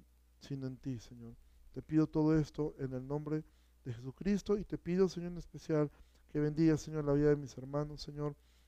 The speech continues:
eh, Roberto, Señor, de, de Cari,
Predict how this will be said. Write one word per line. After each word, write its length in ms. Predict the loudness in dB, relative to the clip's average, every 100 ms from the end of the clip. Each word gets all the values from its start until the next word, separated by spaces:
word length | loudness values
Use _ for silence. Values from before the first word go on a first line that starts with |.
| _ _ -20 -20 -20 -20 -16 -4
eh, 240 | -2 0 0
Roberto, 460 | 2 8 8 8 -4
Señor, 280 | -6 -6 -2
de, 220 | -2 -2 -10 _ _
de 120 | -10
Cari, 440 | 0 4 4 2